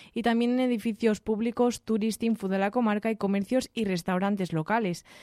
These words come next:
Precisamente se ha buscado la colaboración del comercio del pueblo para fomentar el habla del valenciano en las interacciones con las personas visitantes.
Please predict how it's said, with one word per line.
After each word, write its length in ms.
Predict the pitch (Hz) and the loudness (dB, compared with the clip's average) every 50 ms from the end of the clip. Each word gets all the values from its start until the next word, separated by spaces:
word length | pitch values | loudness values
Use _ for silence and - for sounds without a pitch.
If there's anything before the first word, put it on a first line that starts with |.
| - - _ | -20 -12 _
Precisamente 760 | - 208 208 190 226 202 - 226 220 220 226 226 240 262 233 | -2 -2 0 0 0 2 2 2 2 2 2 2 2 2 2
se 120 | 208 226 | 4 2
ha 60 | 208 | 2
buscado 420 | 208 226 226 - - 214 208 202 226 | 2 0 -2 -2 -2 -2 0 0 2
la 140 | 220 208 196 | 2 2 2
colaboración 720 | - 196 180 175 175 175 170 165 165 - 196 190 196 208 | 2 2 2 2 2 2 2 0 0 0 0 0 2 2
del 160 | 214 214 202 | 2 0 0
comercio 460 | - 196 190 190 190 190 - - 214 | 0 0 2 2 2 0 0 0 0
del 160 | 180 180 170 165 | 2 2 0 0
pueblo 340 | - 196 196 180 190 180 | 0 -2 0 2 0 0
para 260 | 185 185 185 175 175 170 | 0 0 -2 -2 -2 -2
fomentar 460 | - - 185 180 175 175 170 190 214 | -2 -2 -2 0 0 0 0 0 0
el 140 | 247 233 220 | 0 0 0
habla 200 | 214 208 233 233 | 0 2 2 2
del 140 | 226 208 | 2 2
valenciano 640 | 190 180 170 165 160 160 - 196 196 196 180 175 190 - - - - - - - - | 2 2 2 2 0 0 0 0 0 2 2 0 -2 -4 -8 -14 -20 -20 -14 -6 -2
en 140 | 233 240 233 | 0 2 4
las 180 | 220 196 - | 4 2 2
interacciones 680 | 233 226 208 214 214 208 208 214 233 240 269 285 269 | 0 0 0 0 0 -2 -2 0 0 2 2 2 0
con 160 | - - 233 214 | 0 0 2 2
las 140 | 196 170 | 2 0
personas 420 | - 196 175 - 208 208 220 214 185 | -2 -4 -6 -2 -2 0 0 0 0
visitantes. 720 | 175 165 - 180 170 - 226 247 240 196 170 160 - - | -2 -4 -4 -4 -2 -2 0 0 0 -2 -2 -6 -6 -8